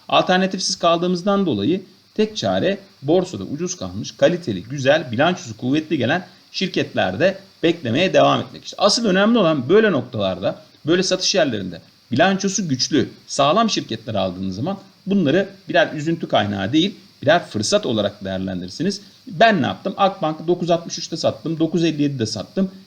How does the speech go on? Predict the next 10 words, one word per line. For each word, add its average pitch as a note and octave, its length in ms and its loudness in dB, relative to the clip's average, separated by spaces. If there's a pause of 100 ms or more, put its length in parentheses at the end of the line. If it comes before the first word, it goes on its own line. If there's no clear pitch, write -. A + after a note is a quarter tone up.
E - 40 -6
şimdi F#3 280 0
geldi C3 420 0 (240)
dokuz D#3 260 -2
on A2+ 200 2
birlere, G2+ 460 -4
dokuz D3 220 0
on C#3+ 160 4
dörtlere B2 360 0
geldi. G#2 400 -2